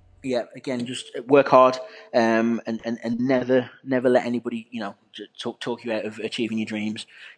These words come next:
Um, in academy football, so you know as, as well as I do that, you know, p-, a large amount of boys won't get to where they want to, want, want to get to, you know, and there's a lot of rejection in academy football, unfortunately. Um, but, you know,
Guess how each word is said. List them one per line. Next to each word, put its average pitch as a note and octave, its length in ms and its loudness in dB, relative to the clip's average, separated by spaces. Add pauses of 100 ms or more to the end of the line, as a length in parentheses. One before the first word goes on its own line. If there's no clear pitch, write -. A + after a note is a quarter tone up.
Um, A2+ 300 -2
in A#2 100 -2
academy A#2+ 340 -2
football, A#2 420 -2
so A#2+ 180 -2
you B2 160 -4
know A#2+ 220 0
as, A#2+ 240 -4
as A2+ 120 -8
well A#2+ 120 0
as A#2 100 -4
I A#2 160 2
do A2+ 200 -2
that, A#2 180 2 (420)
you C3+ 80 -8
know, A2+ 140 2
p-, - 200 -12 (200)
a A#2 80 4
large B2 300 6
amount A#2+ 180 -4
of A2 80 -8
boys A#2 240 0
won't B2+ 200 0
get - 180 -4
to B2 100 -6
where A#2+ 100 2
they A#2+ 60 0
want A#2+ 180 -4
to, B2 120 -14 (120)
want, B2 220 -10
want A#2+ 160 -10
to - 40 -18
get - 200 -2
to, C3+ 220 2 (120)
you B2+ 140 -6
know, A2+ 100 0
and A#2 100 0
there's A#2+ 200 -2
a B2+ 40 -6
lot B2 140 2
of A#2+ 60 -6
rejection A#2+ 400 -2
in A#2+ 80 0
academy A#2+ 260 0
football, A#2+ 400 2
unfortunately. A#2 720 0 (420)
Um, A#2 580 0 (200)
but, A#2+ 180 4 (140)
you B2 100 2
know, G#2+ 240 0